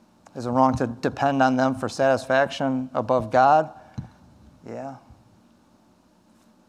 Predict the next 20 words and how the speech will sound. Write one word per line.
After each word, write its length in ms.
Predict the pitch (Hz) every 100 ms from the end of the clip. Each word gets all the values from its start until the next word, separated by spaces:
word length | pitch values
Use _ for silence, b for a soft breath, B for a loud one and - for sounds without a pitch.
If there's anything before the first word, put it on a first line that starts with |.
| 117
Is 60 |
it 40 | 117
wrong 400 | 117 131 135 131
to 140 | 120
depend 480 | 110 113 139 143 131
on 320 | 123 117 113
a 80 | 123
job 560 | 104 123 139 147 143 131
or 320 | 104 98 117
a 140 | 127
safe 340 | - 143 143 131
place 520 | - 139 147 147 -
or 240 | 117 113 117
think? 180 | 143
No, 360 | 131 123 135 143
those 180 | 139 135
are 80 | 135
all 140 | 127
good 260 | 131 127 131
things. 460 | 143 143 147 -